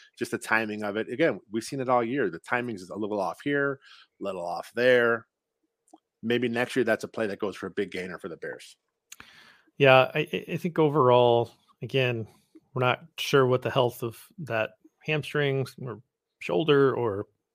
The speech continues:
Speaker 2: whatever else might be hurting Justin Fields is at that point. Don't know how many more games. I, i-, if he'll miss any time or if he does, like, how long that'll be. Again, Matt Eberflus says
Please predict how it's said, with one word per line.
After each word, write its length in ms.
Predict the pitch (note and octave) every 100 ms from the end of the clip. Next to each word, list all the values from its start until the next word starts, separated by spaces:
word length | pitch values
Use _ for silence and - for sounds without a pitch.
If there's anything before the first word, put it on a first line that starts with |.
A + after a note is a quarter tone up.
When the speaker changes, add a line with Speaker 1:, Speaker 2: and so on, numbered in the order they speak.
| _ _
Speaker 2:
whatever 500 | A#2+ A#2 D#3 C#3+ C#3+
else 260 | C#3+ C#3 -
might 180 | C3
be 80 | C3
hurting 300 | A#2+ C3 B2
Justin 260 | A#2+ - A2+
Fields 280 | B2+ A#2+ B2
is 120 | A2+
at 60 |
that 140 | A#2+ A2+
point. 240 | B2 A#2 - - _
Don't 120 | B2+
know 100 | B2
how 120 | A#2
many 140 | B2+ B2
more 140 | A#2
games. 440 | G#2+ A#2 A#2 A2+ - - _ _ _ _ _ _ -
I, 40 |
i-, 300 | - G3 G3+
if 260 | B3+ A3+ -
he'll 140 | G#3+
miss 200 | G3 G3+
any 140 | G#3 G3+
time 320 | G#3+ A3 B3+
or 80 | D#3
if 100 | C3
he 100 | D3
does, 360 | D#3 F#3 F3+
like, 180 | C#3 B2
how 120 | D#3
long 200 | D3 D3
that'll 160 | C#3 A#2+
be. 200 | D3+ D#3+
Again, 320 | C#3 F#3 A2+ - _ _ _ _
Matt 140 | E3+ G3+
Eberflus 300 | G#3 G3+ -
says 300 | F3 D#3